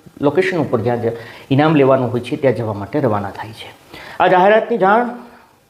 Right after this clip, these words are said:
શહેરોની અંદર એ થાય છે કે એક કરોડનું ઇનામ છે, તે ગંગામા નામના વૃદ્ધને લાગ્યું છે.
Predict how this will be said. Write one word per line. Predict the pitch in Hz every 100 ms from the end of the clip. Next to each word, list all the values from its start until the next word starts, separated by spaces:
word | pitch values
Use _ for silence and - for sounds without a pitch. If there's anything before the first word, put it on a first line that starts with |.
| -
શહેરોની | 175 156 175 185
અંદર | 190 196
એ | 202
થાય | 202 190
છે | 185 214
કે | -
એક | 160 -
કરોડનું | 170 170 160 143
ઇનામ | 143 165 165
છે, | 139
તે | 123
ગંગામા | 127 123 131 131 123
નામના | 117 117 110
વૃદ્ધને | 104 123 - 110
લાગ્યું | 95 90 92
છે. | 92 - -